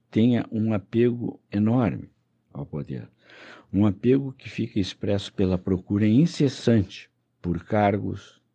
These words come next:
e títulos honoríficos que propiciem, fantasiosamente, é claro, a potência interna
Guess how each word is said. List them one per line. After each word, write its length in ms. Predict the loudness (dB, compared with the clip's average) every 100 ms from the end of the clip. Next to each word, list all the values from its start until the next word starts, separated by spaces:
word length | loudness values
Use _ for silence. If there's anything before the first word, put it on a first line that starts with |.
| _ -14
e 80 |
títulos 600 | -12 -4 -4 -2 -4 0 2
honoríficos 920 | 2 2 2 2 0 -8 _ -20 _ _ _ _ -10
que 120 | -8
propiciem, 680 | 2 0 0 -4 -2 -2 -4
fantasiosamente, 1000 | -4 -4 2 0 2 0 2 2 2 -2
é 40 | -10
claro, 280 | -10 -10 _ _ _ _ _ _ _ _ _ -14
a 100 | -12
potência 600 | -6 -6 2 2 2 0
interna 680 | -2 0 2 2 0 -6